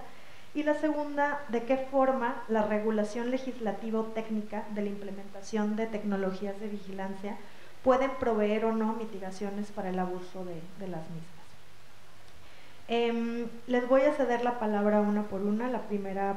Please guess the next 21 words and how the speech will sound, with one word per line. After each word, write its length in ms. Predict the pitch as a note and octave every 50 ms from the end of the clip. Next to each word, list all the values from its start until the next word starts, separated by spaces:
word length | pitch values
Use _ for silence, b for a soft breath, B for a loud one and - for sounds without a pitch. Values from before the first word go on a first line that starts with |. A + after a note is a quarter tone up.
| G3
panelista 480 | G3+ G3 F#3 F3+ F3+ F3+ F3+ F3+ - F#3
que 120 | - -
nos 240 | F#3+ F#3 F#3 F3+ F#3
va 60 | F3+
a, 600 | F3 F3 E3+ E3 E3+ F3+ E3+ E3+ - - - - F#3+
a 20 |
otorgar 460 | F#3 F3+ F3+ F#3 F#3 F#3+ F#3 F3+ F3+
su 80 | F3+ G3
experiencia 580 | F3+ - - G#3+ G#3+ A3+ A3+ A3+ A3+ A3+ A#3
va 80 | A3 G#3+
a 100 | G#3+ G#3+
ser 140 | - G#3 G3+
Daniela 320 | G3+ G3+ G3+ G3+ G3 G3
Alvarado, 540 | G3 G3 G3 F#3+ F#3 G3 G3+ G#3 A3 A#3 A#3+
del 120 | A3+ G#3
Instituto 480 | G3+ G3 F#3+ - G3+ - G#3+ G#3 - A3 G#3+
Prensa 320 | A3 G#3 G3+ G#3 G3+ G3+
y 40 | G3
Sociedad 400 | G3 - G3 - - F#3+ F#3+ F#3
de 120 | F#3 F#3+
Venezuela. 480 | F#3 F#3+ F#3 F3 F3+ - - F#3+ E3 E3+